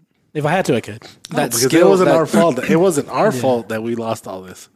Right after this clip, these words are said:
Speaker 2: It was, you know,
Speaker 3: that fucked
Speaker 2: they're
Speaker 3: us up
Speaker 2: playing it.
Speaker 3: 'cause we got there a day late. You know, like,
Speaker 2: And,
Speaker 3: like
Speaker 2: and, yeah, you
Speaker 3: you don't
Speaker 2: guys know.
Speaker 3: plan extra time for shows.
Speaker 2: Uh, the next day we set up.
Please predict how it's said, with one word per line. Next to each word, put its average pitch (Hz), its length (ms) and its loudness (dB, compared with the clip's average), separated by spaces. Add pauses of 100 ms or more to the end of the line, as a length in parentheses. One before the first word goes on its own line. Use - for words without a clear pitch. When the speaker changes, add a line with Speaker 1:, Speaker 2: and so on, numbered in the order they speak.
(180)
Speaker 2:
It 143 80 -10
was, 98 360 -14
you 123 120 -12
know, 101 180 -16 (560)
Speaker 3:
that 170 160 -4
fucked 233 220 0
Speaker 2:
they're - 60 -2
Speaker 3:
us 156 80 -2
up 170 60 4 (140)
Speaker 2:
playing 165 60 -2 (100)
it. 107 60 -16 (200)
Speaker 3:
'cause 131 120 -8
we 131 100 -6
got 160 220 -2
there 156 140 2
a 123 40 -2
day 117 220 -4
late. 151 300 -6 (720)
You 123 140 -8
know, 127 220 -2
like, 123 260 -4
Speaker 2:
And, 123 140 -6
Speaker 3:
like 123 100 -2
Speaker 2:
and, 117 120 -8
yeah, 131 200 -4
you 110 140 -8
Speaker 3:
you 165 80 -2
don't 233 140 4
Speaker 2:
guys 220 80 -2
know. - 40 -8
Speaker 3:
plan 139 260 0
extra 123 280 -4
time 123 280 -4
for 107 120 -12
shows. 151 340 -8
Speaker 2:
Uh, 131 120 -2
the 131 180 -4
next 139 300 -2
day 156 280 0
we 113 160 -4
set 113 260 -12
up. 117 300 -12